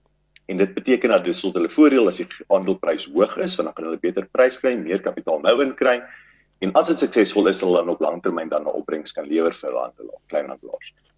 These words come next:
Mens moet dit sien as 'n meer spekulatiewe aandeel, 'n meer spekulatiewe maatskappy, Ryk, uh,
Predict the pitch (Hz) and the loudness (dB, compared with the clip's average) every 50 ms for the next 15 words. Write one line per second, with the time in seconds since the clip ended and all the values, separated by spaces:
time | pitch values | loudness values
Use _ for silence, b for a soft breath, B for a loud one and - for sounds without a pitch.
0 | _ _ - 107 113 - - 101 107 120 143 147 170 156 - - - - 135 120 | _ _ -2 0 0 0 0 -2 2 2 4 6 6 6 4 4 2 2 2 2
1 | 113 - 101 - 95 90 87 90 92 92 - - 92 - - 92 87 - _ - | 2 0 0 -2 -2 -4 -2 0 -2 -2 0 -2 -4 -2 0 -2 -2 -2 _ -6
2 | 107 98 - - - - 98 - - 165 - 82 87 85 87 85 80 76 78 82 | -6 -6 -6 -4 2 2 4 4 6 6 4 4 4 2 0 0 0 -2 -6 -10
3 | - - 92 - - - _ - 113 104 113 107 101 98 - - 104 95 - 98 | -8 -8 -8 -8 -8 -10 _ -6 -4 0 0 2 0 0 -2 -2 -4 -2 2 2
4 | 92 92 90 95 98 104 - - _ _ _ _ _ _ _ _ _ _ _ _ | 2 4 4 4 2 0 0 -8 _ _ _ _ _ _ _ _ _ _ _ _
5 | _ _ _ _ - 87 85 | _ _ _ _ -2 -2 0